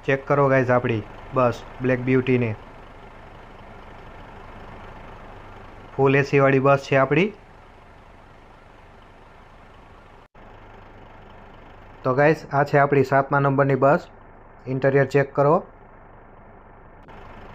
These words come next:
તો પાછળની સાઈડ લખેલું છે બગસરા સુરત, એસ ટી ગુજરાત, સાત નંબરની નંબર પ્લેટ, ઝીરો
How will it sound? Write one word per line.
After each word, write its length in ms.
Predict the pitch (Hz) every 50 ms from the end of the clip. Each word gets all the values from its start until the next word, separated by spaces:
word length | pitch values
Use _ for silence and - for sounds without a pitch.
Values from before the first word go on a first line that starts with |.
| - - - - - - - - - - - - - - - - - - - - - - - - - - - - - -
તો 80 | - 123
પાછળની 460 | 123 135 143 139 - 147 143 143 131 127
સાઈડ 180 | 143 135 135 143
લખેલું 340 | 135 - 147 139 143 135 -
છે 60 | 143
બગસરા 480 | 131 139 139 143 143 - 156 139 131 - -
સુરત, 280 | 147 147 156 175 180 - - - - 139 135
એસ 80 | -
ટી 200 | - - 139 131 139
ગુજરાત, 360 | 135 139 151 160 170 185 - - - - - - - - - - - - - - - -
સાત 320 | - - 135 139 139 -
નંબરની 400 | 139 139 139 135 139 135 139 135 131
નંબર 200 | 139 143 151 143 151
પ્લેટ, 220 | 156 165 180 175 - - - - -
ઝીરો 180 | 135 131 143